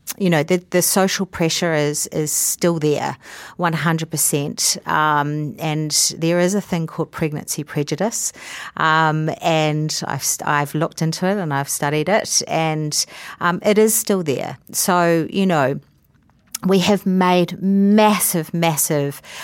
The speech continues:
um, headway. You know, we've got Jacinda <laughs> who's leading the country and had a baby. Um, you know, we listed, uh, Wendy listed all the C E O, uh, women with,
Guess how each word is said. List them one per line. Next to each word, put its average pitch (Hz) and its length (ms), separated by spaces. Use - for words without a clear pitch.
um, 151 260
headway. 123 720
You 165 100
know, 147 140
we've 156 220
got - 220
Jacinda 185 580
<laughs> - 120
who's - 760
leading 170 340
the 143 80
country 143 580
and 139 180
had 151 180
a 139 40
baby. 135 520
Um, 156 300
you 180 80
know, 160 140
we 170 140
listed, 175 640
uh, 147 220
Wendy 185 280
listed 160 340
all 143 140
the 143 80
C 147 400
E 143 60
O, 139 280
uh, 147 240
women 170 480
with, 143 480